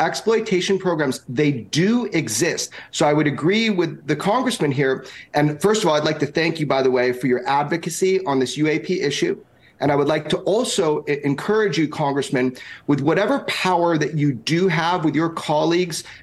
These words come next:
to do one thing in particular. Right now, we have the U S Senate Committee on Appropriations. They have jurisdiction over the spending. We have Senator Patty Murray. We have Senator Susan Collins, who are able to audit these special access programs,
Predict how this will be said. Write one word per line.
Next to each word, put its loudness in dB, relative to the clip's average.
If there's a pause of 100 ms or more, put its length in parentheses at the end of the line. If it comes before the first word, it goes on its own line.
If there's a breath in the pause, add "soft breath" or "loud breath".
to 2
do 4
one 2
thing 2
in 0
particular. -2 (520 loud breath)
Right 2
now, 2
we 2
have 0
the 0
U 0
S -2
Senate -2
Committee 0
on -2
Appropriations. 0
They 2
have 0
jurisdiction 0
over 0
the 0
spending. -2 (220 soft breath)
We 2
have 0
Senator 0
Patty 0
Murray. 2
We 0
have -2
Senator -2
Susan 0
Collins, 0 (320 loud breath)
who 2
are 0
able 2
to -2 (140)
audit 0
these 2
special 0
access 0
programs, 0